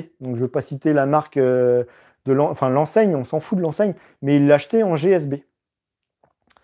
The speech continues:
Euh, la gamme sanitaire, ok. Ah oui, euh, Retu P E R, ok. Alors, c'était quoi ta question, Alexis, sur le P E R ? Euh, que penses-tu de la marque Réo au niveau des raccords ? Alors, euh, Laurent Courtois,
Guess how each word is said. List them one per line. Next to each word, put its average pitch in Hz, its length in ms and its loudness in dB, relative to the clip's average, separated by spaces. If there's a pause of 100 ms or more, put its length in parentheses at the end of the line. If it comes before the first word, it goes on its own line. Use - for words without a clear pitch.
(680)
Euh, 135 760 4
la 147 220 -2
gamme 180 180 -2
sanitaire, 175 480 -10
ok. - 300 -10 (160)
Ah 190 80 6
oui, 214 160 4
euh, 170 80 6
Retu 180 360 -2
P 180 200 0
E 175 160 4
R, 139 60 -2
ok. 147 200 -6
Alors, 180 260 0
c'était - 200 -6
quoi 220 120 0
ta 185 200 -2
question, 190 340 -6
Alexis, 185 360 -2
sur 190 120 -4
le 165 80 0
P 170 140 -4
E 190 160 2
R ? 202 120 -8 (760)
Euh, 151 720 2 (220)
que - 100 -6
penses-tu 185 540 -8
de 190 100 -2
la 175 160 0
marque 180 300 -4
Réo 196 300 0
au - 20 0
niveau 170 320 0
des 165 140 0
raccords ? 160 600 -4
Alors, 143 460 2
euh, 143 60 4
Laurent 165 500 0
Courtois, 175 800 -4